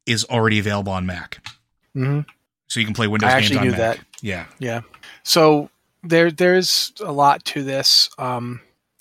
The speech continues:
Speaker 2: I, I don't, I don't wanna tell you something that ends up ultimately being untrue.
Speaker 1: We don't know.
Speaker 2: And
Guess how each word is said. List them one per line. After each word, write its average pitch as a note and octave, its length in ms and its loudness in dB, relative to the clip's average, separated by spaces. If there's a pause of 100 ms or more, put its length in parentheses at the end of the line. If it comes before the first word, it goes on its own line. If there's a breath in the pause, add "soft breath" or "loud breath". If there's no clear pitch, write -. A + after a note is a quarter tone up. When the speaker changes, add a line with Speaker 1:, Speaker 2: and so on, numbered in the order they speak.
(140)
Speaker 2:
I, F#3+ 140 4
I G3 140 4
don't, G#3 380 2 (160)
I F3+ 100 0
don't A3 160 2
wanna A3+ 200 0
tell G3+ 200 0
you F3+ 140 -2
something D3 600 -2 (320)
that D3 240 0 (160)
ends D3+ 240 -2
up D3 100 0 (220)
ultimately D3+ 420 -8
being B2+ 200 -6
untrue. - 460 -12 (140)
Speaker 1:
We A#2+ 140 -2
don't A#2 160 2
know. F2 180 -8 (140)
Speaker 2:
And D#3+ 180 -4